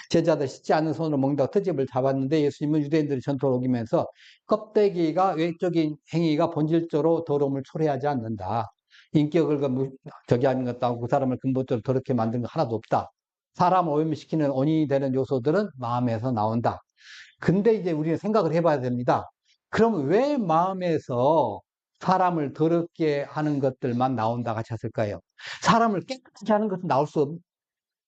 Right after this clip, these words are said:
안 하셨잖아요. 그게 여러분은 이제 생각을 하셔야 된다는 거죠.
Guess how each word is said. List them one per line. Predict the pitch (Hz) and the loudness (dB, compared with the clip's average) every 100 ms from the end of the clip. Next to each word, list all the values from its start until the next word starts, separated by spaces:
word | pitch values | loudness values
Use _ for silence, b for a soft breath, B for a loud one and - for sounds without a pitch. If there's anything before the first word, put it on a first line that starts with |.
| _ _ _ _ _ | _ _ _ _ _
안 | - 147 | 0 0
하셨잖아요. | 170 185 170 120 104 101 - _ _ _ _ _ _ _ _ | 0 -2 -2 -2 -4 -6 -12 _ _ _ _ _ _ _ _
그게 | - 185 269 | 0 2 2
여러분은 | 190 196 190 185 | 0 -2 -2 0
이제 | 170 151 151 _ _ _ _ _ _ _ _ _ _ | 0 0 -4 _ _ _ _ _ _ _ _ _ _
생각을 | 196 185 165 131 | 0 2 0 -2
하셔야 | - 147 151 165 | -8 -6 -2 -2
된다는 | 143 127 113 | -2 -4 -4
거죠. | 101 92 107 | -8 -10 -12